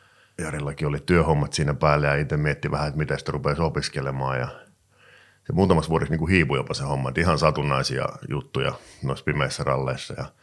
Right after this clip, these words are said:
mut siihen uusi lähtölaukaus tuli sitten, muistaakseni yhdeksänkymmentäviisi vai yhdeksänkymmentäkuusi oli A K K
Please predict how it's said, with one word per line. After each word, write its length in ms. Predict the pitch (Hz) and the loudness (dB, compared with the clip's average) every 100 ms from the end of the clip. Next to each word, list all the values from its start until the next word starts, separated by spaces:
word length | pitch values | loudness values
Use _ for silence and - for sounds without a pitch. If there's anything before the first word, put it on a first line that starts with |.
| _ _ _ _ _ _ _ _ _ _ _ _ | _ _ _ _ _ _ _ _ _ _ _ _
mut 160 | 82 - | -2 2
siihen 220 | 98 90 | 4 6
uusi 240 | 110 85 | 6 8
lähtölaukaus 580 | 101 87 85 76 80 78 | 6 6 4 4 4 2
tuli 200 | 82 82 | 0 0
sitten, 380 | 87 - - 64 | 0 -2 -6 -4
muistaakseni 560 | 80 80 - 82 82 82 | -2 0 0 -2 0 0
yhdeksänkymmentäviisi 520 | 80 85 90 85 76 | 2 2 4 4 4
vai 180 | 78 78 | 4 4
yhdeksänkymmentäkuusi 840 | - - 87 78 - 95 80 73 | 0 -2 -2 -2 0 2 2 0
oli 240 | 73 76 73 - | -2 -2 -2 0
A 180 | 80 76 | 2 2
K 40 | |
K 220 | 76 71 | 2 -2